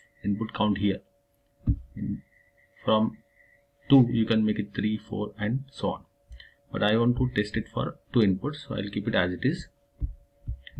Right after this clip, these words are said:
After taking this, I need to provide two inputs to this and gate. So it may be zero or it may be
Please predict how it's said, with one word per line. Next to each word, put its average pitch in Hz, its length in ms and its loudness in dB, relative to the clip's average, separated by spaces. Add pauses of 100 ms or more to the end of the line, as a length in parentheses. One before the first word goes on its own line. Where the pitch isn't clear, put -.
(840)
After 131 440 0 (760)
taking 127 360 6
this, 120 400 2 (1800)
I 117 140 6
need 135 140 10
to 151 80 4
provide 127 380 4
two 123 100 6
inputs 117 360 4
to 110 100 0
this 131 340 0 (1500)
and 104 220 0
gate. 95 160 -8 (1600)
So - 160 -20
it 110 140 -2
may 113 140 2
be 113 140 4
zero 110 300 4
or 110 100 6
it 101 160 0
may 98 80 2
be 185 300 4